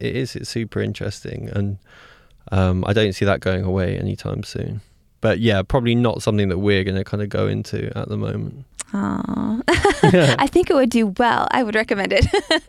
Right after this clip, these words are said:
Speaker 2: Um, so, um, as you're noticing kind of, again, the trends,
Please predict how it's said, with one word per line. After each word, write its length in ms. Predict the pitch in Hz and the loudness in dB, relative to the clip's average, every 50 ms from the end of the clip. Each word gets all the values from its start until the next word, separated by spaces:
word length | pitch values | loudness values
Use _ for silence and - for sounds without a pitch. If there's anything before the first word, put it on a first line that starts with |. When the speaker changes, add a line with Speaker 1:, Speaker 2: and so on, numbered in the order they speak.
| - 807 807 - 831 - | -4 -4 -2 -2 0 2
Speaker 2:
Um, 300 | - 311 269 247 226 226 | 4 4 4 4 2 -2
so, 280 | 311 - 415 359 302 294 - - - - - - - - - | -2 2 2 4 4 2 0 -4 -12 -20 -18 -20 -6 0 2
um, 200 | 285 262 247 233 - | 2 4 2 2 2
as 200 | 302 339 381 359 | 2 2 4 4
you're 100 | 403 392 | 2 2
noticing 420 | 339 302 254 247 247 - 254 233 | 4 4 4 2 2 2 2 2
kind 200 | 247 277 233 208 | 4 4 4 4
of, 100 | 202 196 | 4 4
again, 360 | - - 208 190 185 185 180 208 | 4 2 2 4 4 2 4 2
the 80 | 233 | 2
trends, 580 | 254 - - 220 180 180 180 175 180 185 214 | 2 2 2 2 2 2 2 2 2 2 2